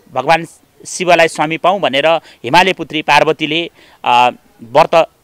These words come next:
गर्नुभएको यो विश्वास गरिएको एउटा आधार छ। त्यसमा पनि अर्को कुरा के भन्दा, त्यो व्रतसँग किन छ भन्दा, हेर्नुहोस्,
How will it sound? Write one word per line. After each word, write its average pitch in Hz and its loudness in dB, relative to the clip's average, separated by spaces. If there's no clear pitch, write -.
गर्नुभएको 143 0
यो 135 -6
विश्वास 160 -6
गरिएको 127 -4
एउटा 120 -4
आधार 123 -2
छ। - -14
त्यसमा 277 -2
पनि 262 -4
अर्को 208 0
कुरा 208 0
के 202 -4
भन्दा, 165 -4
त्यो 247 -6
व्रतसँग 220 0
किन 240 -8
छ - -4
भन्दा, 147 -2
हेर्नुहोस्, 175 -2